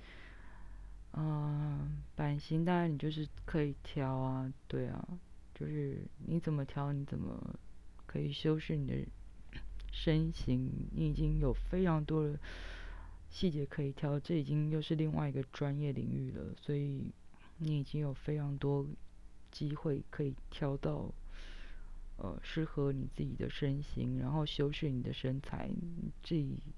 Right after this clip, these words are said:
已经是非常多可以挑。还有，麻烦不要挑花布料，好不好？剪裁一律简单为主，麻烦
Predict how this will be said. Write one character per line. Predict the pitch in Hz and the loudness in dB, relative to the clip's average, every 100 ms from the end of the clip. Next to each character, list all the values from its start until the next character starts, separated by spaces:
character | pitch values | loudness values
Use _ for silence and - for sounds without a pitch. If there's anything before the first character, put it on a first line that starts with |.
| - | -4
已 | 156 | -2
经 | 147 175 175 | 2 2 2
是 | 165 | 2
非 | 185 | 4
常 | 160 143 | 4 4
多 | 147 | 2
可 | 139 131 | 2 0
以 | |
挑。 | - 139 - - - | 2 0 -2 -6 -6
还 | - 147 | 4 6
有， | 165 156 - - - - - | 6 2 -2 -6 -8 -8 -2
麻 | 151 143 135 151 | 0 2 2 0
烦 | - - - - - - - - - - | 0 0 0 -2 -4 -6 -6 -6 -6 -6
不 | - 139 143 | 0 2 4
要 | 170 180 143 - - - - - - | 6 6 4 -2 -8 -8 -8 -6 -6
挑 | - - 151 139 143 | -6 0 2 2 2
花 | - - - 143 131 131 - | -2 -4 0 2 4 0 0
布 | 147 135 113 113 | 2 2 2 0
料， | 135 131 - - | 2 0 -2 -4
好 | 120 | 0
不 | 147 | 2
好？ | 139 143 - - - - - - - - - - - - - - - - - - - - - - - - - - | 2 0 -6 -8 -8 -8 -8 -8 -8 -8 -8 -8 -8 -8 -8 -8 -8 -8 -8 -8 -8 -8 -6 -6 -6 -6 -6 -6
剪 | - 135 131 131 | 0 2 2 0
裁 | 135 131 139 | -2 -2 0
一 | 139 | 0
律 | 139 143 - | 0 0 -2
简 | - 123 120 | 0 2 2
单 | 131 135 131 | 0 0 0
为 | 120 117 120 | 0 -2 -2
主， | - - - - - - - - - - - - - - - - - | -4 -4 -6 -6 -8 -6 -6 -6 -6 -6 -6 -4 -6 -6 -8 -8 -2
麻 | 143 139 151 | 2 2 2
烦 | - 131 | 4 4